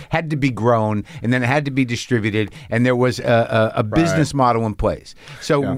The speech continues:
Speaker 1: what's interesting about the fentanyl thing is, like, any idiot could get a brick of fentanyl with not knowing what they had, you know, chop it like
Speaker 2: Not
Speaker 1: it's
Speaker 2: know how
Speaker 1: Coke.
Speaker 2: to s-, mix it.
Speaker 1: Right.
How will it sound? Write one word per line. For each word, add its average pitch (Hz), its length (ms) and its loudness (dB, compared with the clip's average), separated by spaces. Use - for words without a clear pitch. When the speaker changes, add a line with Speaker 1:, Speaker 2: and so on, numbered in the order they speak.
Speaker 1:
what's 135 340 0
interesting 147 380 2
about 127 200 2
the 127 60 -2
fentanyl 165 380 0
thing 120 180 2
is, 117 120 0
like, 120 180 2
any 170 340 0
idiot 147 400 2
could 110 140 -2
get 123 140 2
a 107 60 0
brick 156 260 0
of 151 100 -4
fentanyl 98 500 -2
with 156 180 2
not 175 260 4
knowing 185 380 2
what 139 160 0
they 120 140 2
had, 90 420 0
you 127 140 4
know, 120 40 0
chop - 380 0
it 190 120 -2
like 143 160 4
Speaker 2:
Not 147 160 4
Speaker 1:
it's 165 80 2
Speaker 2:
know 160 120 6
how 151 120 4
Speaker 1:
Coke. 147 100 4
Speaker 2:
to 147 60 6
s-, - 220 -4
mix 147 380 2
it. 107 160 2
Speaker 1:
Right. 151 300 0